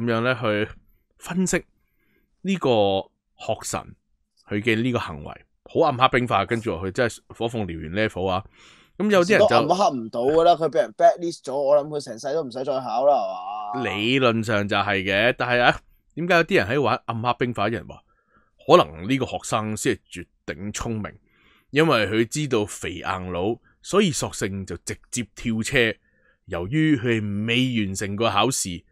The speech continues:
Speaker 1: 理論上唔可以宣布佢唔合格。情況有如考車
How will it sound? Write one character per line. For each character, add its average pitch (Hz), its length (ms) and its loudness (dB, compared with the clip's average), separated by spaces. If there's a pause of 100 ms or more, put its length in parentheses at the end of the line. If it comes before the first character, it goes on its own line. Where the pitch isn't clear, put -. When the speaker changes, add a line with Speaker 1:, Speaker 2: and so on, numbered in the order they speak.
(180)
Speaker 1:
理 107 400 4
論 123 200 4
上 92 200 -6
唔 101 460 -6
可 131 220 6
以 170 120 0
宣 170 300 0
布 143 80 2 (100)
佢 101 160 -2
唔 78 60 -12
合 87 180 -10
格。 - 160 -4 (460)
情 139 220 -2
況 170 240 6
有 147 180 6
如 92 240 -4
考 143 240 2
車 233 140 0